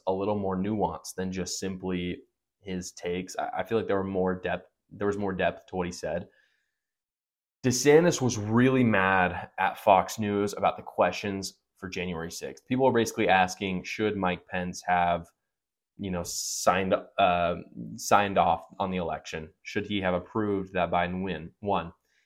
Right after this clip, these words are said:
And DeSantis was so uninterested in it. And people were kinda jumping on him, like, "Why won't you just say it? Why won't you say it?" He's like, "Guys, the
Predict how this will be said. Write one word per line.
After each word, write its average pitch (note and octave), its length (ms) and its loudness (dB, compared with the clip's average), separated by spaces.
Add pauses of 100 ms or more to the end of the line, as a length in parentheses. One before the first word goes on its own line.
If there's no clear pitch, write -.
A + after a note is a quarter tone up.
(200)
And A2 260 0
DeSantis D#3+ 380 0
was - 140 -6
so C3+ 420 6
uninterested A2 580 -2
in F#2 80 -2
it. F#2 80 -2
And A2+ 120 -2
people E3+ 180 -2
were E3 100 2
kinda C3+ 180 0
jumping A2 360 0
on F#2 100 2
him, F#2 80 0
like, F#2 160 -2
"Why F2+ 140 4
won't G#2 140 -4
you B2+ 80 -6
just C3+ 160 -8
say F#3 120 -2
it? A#2 80 2
Why G2+ 60 2
won't A2+ 120 -2
you A#2 40 -10
say C#3 120 -8
it?" - 20 -4
He's A#2 120 -4
like, G#2 120 -2 (400)
"Guys, A2+ 240 6 (1040)
the B2+ 360 2